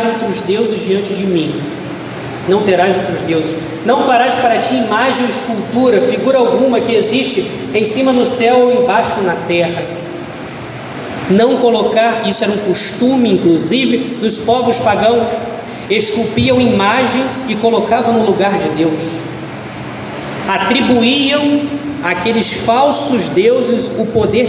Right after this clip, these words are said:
que era do verdadeiro Deus. Então, Deus proíbe que se faça ídolos, que eram isso, aquelas imagens que eram esculpidas eram ídolos. E, por sinal, devemos saber ler a Bíblia, hein? O Senhor diz: "Não façais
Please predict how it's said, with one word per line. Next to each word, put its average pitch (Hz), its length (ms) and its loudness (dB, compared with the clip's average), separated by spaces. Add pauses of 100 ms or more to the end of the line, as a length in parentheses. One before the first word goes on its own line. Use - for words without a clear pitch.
que 214 100 -2
era 220 160 2
do 208 180 0
verdadeiro 185 600 2
Deus. 180 400 2 (240)
Então, 185 480 0 (500)
Deus 175 400 0 (480)
proíbe 208 840 2 (520)
que 185 80 -4
se 185 160 -4
faça - 680 0
ídolos, 160 840 2 (300)
que 175 60 0
eram 165 180 2
isso, 196 260 0
aquelas 165 400 2
imagens 175 480 0
que 175 100 -4
eram 160 120 0
esculpidas 185 520 -2
eram 175 240 4
ídolos. 190 520 0 (1200)
E, - 100 -6
por 160 100 4
sinal, 160 320 0
devemos 180 340 2
saber 185 280 0
ler 160 160 0
a - 60 -2
Bíblia, 190 380 0
hein? 226 80 -6 (320)
O - 40 -10
Senhor 214 240 2
diz: 226 280 2 (260)
"Não 240 340 2
façais 247 800 0